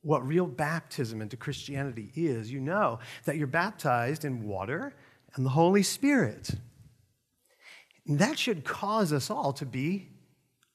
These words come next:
wise, don't you think? If God is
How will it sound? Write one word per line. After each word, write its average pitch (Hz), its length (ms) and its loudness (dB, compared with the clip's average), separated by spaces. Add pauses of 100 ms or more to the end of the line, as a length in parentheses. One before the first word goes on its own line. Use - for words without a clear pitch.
wise, - 1200 -4 (100)
don't 113 180 -4
you 110 80 -6
think? 143 400 -10 (680)
If 139 280 0
God 208 400 6
is 180 260 2